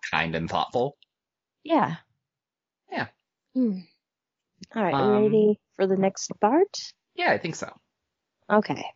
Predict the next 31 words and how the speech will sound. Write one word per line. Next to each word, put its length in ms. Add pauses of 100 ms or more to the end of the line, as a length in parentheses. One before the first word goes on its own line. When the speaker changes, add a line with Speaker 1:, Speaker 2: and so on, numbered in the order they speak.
(460)
Speaker 2:
Mari 280
practices, 760 (140)
um, 260
some 220
of 140
her 100
weather 280
magic. 540 (380)
Uh, 220
it 180
works 440
best 520
with 260
strong 440
emotions, 760 (520)
and 140
Amari 320
finds 360
that 200 (220)
harnessing 540
her 120
fear 280
and 120
putting 280
it 120
to 80
use 420
gets 280
her 100
some 300
results. 680